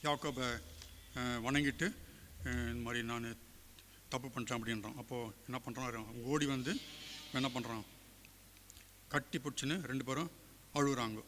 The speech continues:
அஹ், அழுத பிறகு ரெண்டு பேரும் என்ன பண்றாங்க, சரின்னு ரிகன்சைல் ஆகுறாங்க, சமாதானம் பண்ணி,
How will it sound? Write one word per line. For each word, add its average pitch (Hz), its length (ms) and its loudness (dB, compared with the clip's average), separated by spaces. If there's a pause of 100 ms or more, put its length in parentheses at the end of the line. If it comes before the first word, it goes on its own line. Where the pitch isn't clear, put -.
(2250)
அஹ், 160 240 4
அழுத 160 240 6
பிறகு 165 200 6
ரெண்டு 156 180 6
பேரும் 156 180 4
என்ன - 0 -
பண்றாங்க, 147 500 4
சரின்னு 147 320 6 (340)
ரிகன்சைல் 139 460 4
ஆகுறாங்க, 117 400 2
சமாதானம் 135 440 4
பண்ணி, 135 280 2